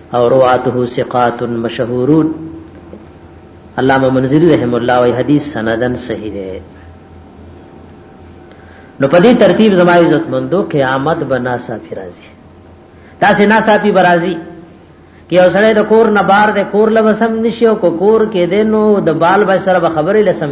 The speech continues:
نشي، بلکې مرګ هم ګوره دغه شان راځي. هې،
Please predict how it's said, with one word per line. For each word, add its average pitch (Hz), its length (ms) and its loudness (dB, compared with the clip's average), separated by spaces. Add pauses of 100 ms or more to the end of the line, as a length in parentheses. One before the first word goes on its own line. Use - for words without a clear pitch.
نشي، - 200 -14 (500)
بلکې 160 320 0
مرګ 247 180 4
هم 247 140 2
ګوره 233 260 4
دغه 196 120 2
شان 165 280 -2
راځي. 120 320 -4 (760)
هې، 190 100 2